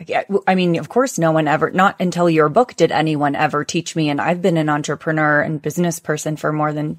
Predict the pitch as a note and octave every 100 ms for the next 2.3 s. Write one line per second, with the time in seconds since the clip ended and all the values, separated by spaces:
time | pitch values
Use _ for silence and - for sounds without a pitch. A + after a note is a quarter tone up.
0 | - D#3+ C#3 D3 G#3 - C4+ C3+ G#2 C3+
1 | - - - - - _ G3+ C4 D4 G4+
2 | F4 G3 F#3